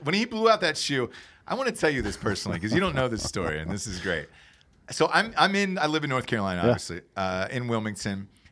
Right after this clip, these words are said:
Speaker 1: and everybody and their mother is like, "Dude, you gotta go to D-, uh, Duke, Carolina. You gotta go to Duke, Carolina."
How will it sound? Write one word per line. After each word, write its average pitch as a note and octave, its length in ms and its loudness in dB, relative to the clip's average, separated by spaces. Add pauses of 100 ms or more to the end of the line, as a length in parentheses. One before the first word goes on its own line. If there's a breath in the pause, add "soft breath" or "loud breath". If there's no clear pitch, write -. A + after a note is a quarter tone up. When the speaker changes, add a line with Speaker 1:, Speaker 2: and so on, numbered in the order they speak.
(140 soft breath)
Speaker 1:
and B2+ 480 -2
everybody D#3+ 680 0
and C3 100 -2
their B2+ 80 2
mother G#2+ 300 2
is F#2+ 100 -4
like, F#2+ 140 -2
"Dude, G#2+ 160 0
you G#2 80 0
gotta A2 160 2
go A2 120 0
to A2 160 0
D-, F#2+ 220 -4
uh, G2+ 320 2
Duke, F#2+ 240 -4
Carolina. E2 460 -4
You E2+ 40 -6
gotta F2+ 180 -2
go F2+ 100 -2
to F2 40 -6
Duke, F2 200 -8
Carolina." E2+ 420 -4